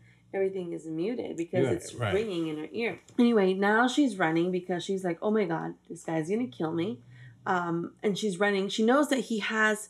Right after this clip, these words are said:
Speaker 1: no shoe on, so she takes the, the, as she's running, she takes the flashlight out of her, um, out of the utility belt and smashes it against a rock, so there's shards of glass on the floor,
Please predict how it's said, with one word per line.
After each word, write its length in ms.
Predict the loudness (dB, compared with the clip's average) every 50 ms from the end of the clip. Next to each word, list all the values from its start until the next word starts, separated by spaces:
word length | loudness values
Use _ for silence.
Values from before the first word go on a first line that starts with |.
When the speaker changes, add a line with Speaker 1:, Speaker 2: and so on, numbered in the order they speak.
| _
Speaker 1:
no 260 | 2 4 6 6 6
shoe 300 | 6 4 2 4 4 4 4
on, 340 | 4 2 2 0 -2 -4 -4
so 160 | -2 0 0
she 200 | 0 0 -4 -6
takes 320 | -2 -2 -2 -2 -2 -4 -6
the, 200 | -6 -6 -6 -8 -14 -14
the, 300 | -10 -8 -8 -8 -8 -4 -2 -2
as 100 | 0 0
she's 180 | -2 -2 0
running, 280 | 0 0 0 0 -2 -2
she 120 | -4 -8
takes 320 | -6 -6 -6 -6 -6 -8 -6
the 200 | -4 -4 -4 -4 -8 -16 -20 _
flashlight 560 | _ 0 2 2 2 2 -2 -4 -2 0 2 2
out 140 | 2 2 -2
of 100 | -4 -6
her, 340 | -4 -4 -2 -2 -4 -4 -8 -14 -18 -20 -20 -20 -18 -8 -2
um, 500 | 0 0 2 2 2 0 0 -2 -2 -4 -2 0
out 120 | 0 0
of 180 | 0 -2 0 2
the 120 | 4 4
utility 460 | 4 2 0 0 0 2 2 2 2
belt 360 | 2 2 2 0 0 -2 -6 -12 _ _ _ _ -10
and 120 | -8 -8
smashes 440 | -6 0 0 2 2 2 -2 -4 -4
it 80 | -2 -2
against 280 | 0 0 -2 -2 -4 -2
a 40 | 0
rock, 220 | 0 0 0 -2
so 100 | -6 -8 -6
there's 120 | -6 -6 -6
shards 380 | -4 -2 0 0 0 0 -2
of 140 | -4 -8 -8
glass 300 | -8 -8 -6 -6 -6 -8 -8
on 100 | -10 -10
the 80 | -10 -10
floor, 360 | -10 -10 -8 -8 -8 -10 -12